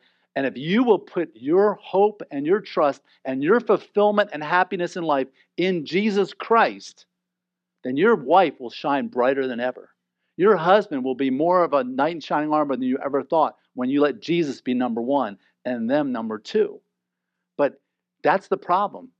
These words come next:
She's been making having children and pleasing her husband her goal in life, and it's not happening. And so she's depressed to the point that she cannot eat.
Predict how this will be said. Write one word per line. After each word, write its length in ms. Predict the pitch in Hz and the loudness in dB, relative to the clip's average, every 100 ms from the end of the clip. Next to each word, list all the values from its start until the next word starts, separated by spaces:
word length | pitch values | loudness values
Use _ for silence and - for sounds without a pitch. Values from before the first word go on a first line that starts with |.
| _ | _
She's 380 | - - 185 190 | -12 -4 -4 -2
been 200 | 190 156 | -4 0
making 440 | 156 151 151 135 123 _ | 0 -2 -4 -6 -8 _
having 460 | - 160 175 190 185 | -2 0 0 -2 -4
children 720 | - 208 175 120 107 104 120 _ _ _ _ _ _ _ _ _ _ _ _ | 0 2 2 -4 -12 -12 -16 _ _ _ _ _ _ _ _ _ _ _ _
and 320 | 139 135 117 _ | -6 -4 -8 _
pleasing 500 | 156 170 185 196 190 | -2 0 0 -2 -4
her 120 | 165 | -2
husband 600 | 156 165 - 113 92 95 _ _ _ _ _ - | -2 -2 -4 -14 -16 -18 _ _ _ _ _ -10
her 80 | 135 | -8
goal 460 | 120 120 143 175 | -4 2 2 2
in 100 | 143 | 0
life, 320 | 110 92 95 - _ _ _ - | -4 -6 -8 -12 _ _ _ -6
and 100 | 135 | -4
it's 180 | 123 143 | -2 0
not 220 | 147 147 | 0 2
happening. 560 | 160 165 165 104 101 - _ | 0 0 -2 -10 -12 -18 _
And 140 | 123 117 | -12 -4
so 160 | 135 | -4
she's 300 | 123 147 147 | -4 -8 -6
depressed 480 | 175 170 190 170 - | -6 -2 0 0 -2
to 60 | 139 | -16
the 80 | |
point 240 | - 143 135 | -4 -4 -4
that 120 | 131 | -8
she 180 | - 127 | -10 -12
cannot 400 | - 143 131 - | -8 -4 -4 -6
eat. 240 | 160 117 | -12 -14